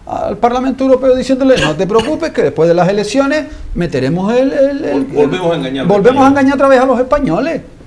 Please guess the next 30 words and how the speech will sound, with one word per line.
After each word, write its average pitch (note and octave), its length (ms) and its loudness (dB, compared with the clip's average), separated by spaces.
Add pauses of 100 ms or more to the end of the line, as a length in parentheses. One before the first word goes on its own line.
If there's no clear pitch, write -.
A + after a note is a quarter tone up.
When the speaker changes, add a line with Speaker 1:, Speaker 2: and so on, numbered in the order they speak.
(160)
Speaker 1:
no E3 120 0
pasa C4 300 2
nada. C4+ 520 0 (840)
Y F#3+ 100 0
si D3+ 160 -2
yo F#3 120 4
vuelvo A#3+ 260 0
y - 20 -2
repito, D#3+ 440 -2
yo C3+ 180 0
vuelvo G#3+ 260 0
y E3 40 -2
repito, D3+ 460 -4 (240)
mm, D3 420 -4 (120)
el C#3+ 160 -6
Partido A#3+ 320 -4
Popular F3+ 380 0
y, D3 80 -4
y, C3 460 -2
y B2 40 -2
Mariano D3+ 280 -2
Rajoy G3 320 -2
no F#3+ 160 -2
están C4 220 -2
contentos A#3+ 460 -4
por G#3+ 120 -2
haber G3+ 180 -2
ganado A3 280 -2
las A3+ 140 0
elecciones. B3 500 -6